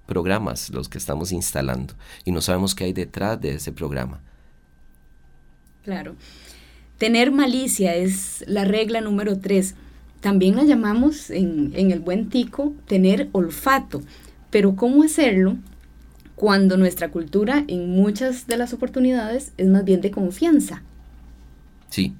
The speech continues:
Speaker 1: el, la cultura tica es ser confianzudos, hablando popularmente. Bueno, en este aspecto lo que hay que hacer es ser un poquito desconfiados. ¿En qué aspectos? Hablemos en correos electrónicos. Si es alguien que no conozco,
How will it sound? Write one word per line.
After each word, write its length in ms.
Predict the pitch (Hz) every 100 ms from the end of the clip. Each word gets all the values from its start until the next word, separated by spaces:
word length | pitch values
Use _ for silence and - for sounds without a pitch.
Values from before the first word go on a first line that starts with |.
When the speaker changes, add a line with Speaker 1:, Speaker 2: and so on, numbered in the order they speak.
| -
Speaker 1:
el, 640 | 76 73 76 71 65 73
la 120 | 73
cultura 520 | 71 80 69 95 98
tica 300 | 98 101 107 101
es 160 | 85 85
ser 200 | 92 95
confianzudos, 840 | 101 95 - 71 71 101 98 95
hablando 320 | 82 76 80
popularmente. 800 | 76 76 76 73 85 101 98 - - - - -
Bueno, 160 | - 87
en 60 | 80
este 180 | 73
aspecto 420 | 95 - 101 98 104
lo 120 | 92
que 80 | 80
hay 60 |
que 100 | 73
hacer 240 | 82 90 87
es 260 | 85 - - - - - _ - - - _ _ _ _ - - -
ser 280 | - - 98
un 120 | 107
poquito 500 | 101 110 - 113 -
desconfiados. 760 | 110 98 90 76 - 71 78 78
¿En 120 | 78
qué 120 | 76
aspectos? 640 | 98 95 92 80 - 78 -
Hablemos 480 | 80 90 92 101 107
en 320 | 101 101 98
correos 400 | 92 82 85 95
electrónicos. 600 | 76 73 80 76 71 -
Si 400 | - - 90 90
es 300 | 92 95 -
alguien 440 | 107 98 92 80
que 180 | 80 78
no 200 | 80 95
conozco, 580 | 110 107 98 - 95